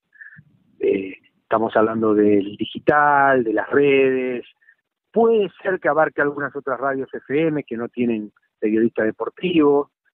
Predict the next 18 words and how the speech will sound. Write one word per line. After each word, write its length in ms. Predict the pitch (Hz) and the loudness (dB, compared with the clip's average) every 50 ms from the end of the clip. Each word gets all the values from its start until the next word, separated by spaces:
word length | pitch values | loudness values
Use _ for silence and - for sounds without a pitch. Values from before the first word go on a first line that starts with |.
| _ _ _ _ _ _ _ _ _ - | _ _ _ _ _ _ _ _ _ -2
Lo 80 | 123 | -2
estamos, 340 | 120 - 135 135 127 - 120 - | 2 2 0 0 0 -2 -10 -4
lo 120 | - 147 131 | -2 0 0
estamos 300 | - - 180 175 160 - | 2 2 2 2 2 2
terminando 440 | - 143 143 143 151 156 147 139 139 | 2 2 4 4 4 4 4 2 2
de 40 | |
analizar, 420 | 123 120 117 117 110 107 - - - - - _ - | 2 2 0 -2 -2 -4 -10 -16 -16 -16 -20 _ 0
pero 180 | 110 107 110 | 2 2 4
creemos 440 | - - 123 135 151 165 175 165 - _ | 4 4 4 4 4 4 2 2 0 _
que 120 | - 147 | -2 -2
es 120 | 139 - - | -2 0 2
una 160 | 147 139 131 | 2 2 2
criatura 680 | - _ - 143 139 143 139 131 - - 160 160 165 151 | 2 _ -2 2 2 4 2 2 2 2 2 4 4 4
en 100 | 139 127 | 2 0
sí 220 | - - 165 165 | -2 -2 2 2
la 80 | 156 139 | 4 4
Oral 180 | 135 143 143 143 | 4 4 4 2
Deportiva 680 | 139 - 135 127 120 - - 147 156 165 170 175 | 2 2 2 0 0 0 0 2 4 4 2 0